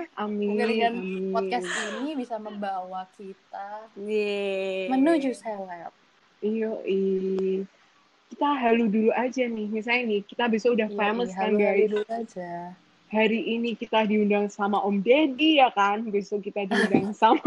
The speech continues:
Speaker 1: Boy William, ya kan? Ya, kita halu-halu dulu.
Speaker 2: Sibuk ya, Bun, tiba-tiba.
Speaker 1: Yoi.
Speaker 3: Ini, by the way, apa
Speaker 2: Terus,
Speaker 3: tuh?
Speaker 2: guys, kalau misalnya ini nih,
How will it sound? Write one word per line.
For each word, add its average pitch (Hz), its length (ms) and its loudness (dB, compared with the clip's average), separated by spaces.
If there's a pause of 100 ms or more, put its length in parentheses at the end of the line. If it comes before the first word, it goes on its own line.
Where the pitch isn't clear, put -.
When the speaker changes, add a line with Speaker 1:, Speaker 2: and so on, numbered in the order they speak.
Speaker 1:
Boy 254 340 4
William, 339 680 -4
ya 294 200 -2
kan? 233 300 -6 (600)
Ya, 262 120 -12
kita 277 220 -4
halu-halu 214 600 2
dulu. 214 760 0 (1800)
Speaker 2:
Sibuk 269 500 -2
ya, 226 220 2
Bun, 226 320 -6
tiba-tiba. 202 720 -10 (480)
Speaker 1:
Yoi. 185 1040 -2
Speaker 3:
Ini, 349 160 -2
by 226 160 4
the 220 100 2
way, 285 140 -2 (1400)
apa 220 320 -8
Speaker 2:
Terus, 262 240 -2
Speaker 3:
tuh? 233 80 -2
Speaker 2:
guys, 240 320 2
kalau 220 240 -2
misalnya 208 880 -14 (580)
ini 202 220 -14
nih, 180 240 -14